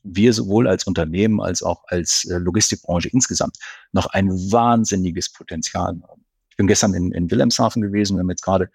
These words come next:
zwei neue Containerbrücken, äh, dort in Wilhelmshaven installiert und nehmen die gerade in Betrieb. Und diese, äh, Containerbrücken werden per Remote Control, also sozusagen nicht mehr von einem Containerbrückenfahrer, der oben auf der Containerbrücke sitzt, gesteuert, sondern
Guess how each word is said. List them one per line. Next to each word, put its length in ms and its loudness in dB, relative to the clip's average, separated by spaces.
zwei 240 4
neue 260 4
Containerbrücken, 880 0
äh, 180 -4
dort 220 2
in 160 -8
Wilhelmshaven 800 0
installiert 580 -2
und 80 0
nehmen 200 0
die 60 -6
gerade 280 0
in 160 -8
Betrieb. 340 -4
Und 360 2
diese, 420 0
äh, 220 -6
Containerbrücken 1000 0
werden 340 2
per 320 -4
Remote 380 2
Control, 720 0
also 260 -8
sozusagen 600 -2
nicht 340 0
mehr 200 4
von 260 -2
einem 380 -4
Containerbrückenfahrer, 920 0
der 160 0
oben 160 -4
auf 80 -10
der 80 -10
Containerbrücke 840 0
sitzt, 480 -4
gesteuert, 500 2
sondern 320 0